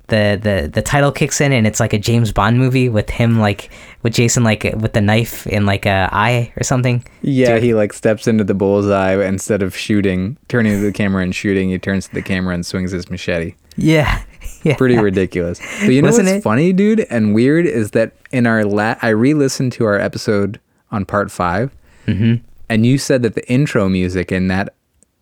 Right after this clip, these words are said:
Speaker 2: in part five reminded you of the James Bond theme song.
Speaker 1: Yeah. Yeah, the music, uh, I, I was remembering that too, and I, I thought they were going with the same vibe here, like, this kinda, like, horn, uh, spy type of theme, uh, music in the background.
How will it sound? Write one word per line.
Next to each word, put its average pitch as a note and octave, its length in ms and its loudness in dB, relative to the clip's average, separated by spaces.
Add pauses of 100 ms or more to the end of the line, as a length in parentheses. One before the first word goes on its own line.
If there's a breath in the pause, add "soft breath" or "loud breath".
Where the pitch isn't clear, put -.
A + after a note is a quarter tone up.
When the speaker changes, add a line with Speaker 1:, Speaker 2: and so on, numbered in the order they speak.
(200)
Speaker 2:
in G#2 120 0
part G#2+ 280 -2
five G#2 260 0
reminded F#2+ 460 0
you G2 100 2
of F2+ 100 -2
the F#2 60 -4
James F2+ 420 -2
Bond F2+ 340 -4
theme F2+ 200 -4
song. - 320 -12 (280)
Speaker 1:
Yeah. G3 360 0 (220)
Yeah, F#3 200 2
the A#2 100 2
music, F#3+ 420 4
uh, D#3+ 40 2
I, E3 360 2
I D#3 120 0
was G#3 120 4
remembering G3+ 240 4
that F3+ 160 0
too, A3 200 2
and A2+ 140 4
I, A#2+ 200 2
I B2+ 40 2
thought D#3+ 160 0
they E3 80 2
were D3 80 2
going D3 200 2
with C#3 100 0
the B2+ 80 0
same C3 260 2
vibe B2 220 2
here, B2 120 2
like, G2 140 0
this - 160 -2
kinda, A#2+ 180 0
like, G#2+ 140 0
horn, A#2 500 2 (380 loud breath)
uh, A2 400 2
spy A2+ 460 0
type A2+ 260 -2
of G#2+ 160 0
theme, A#2 460 2
uh, G#2+ 240 2
music G#2+ 340 0
in G#2+ 80 2
the G2+ 60 0
background. G2+ 520 -2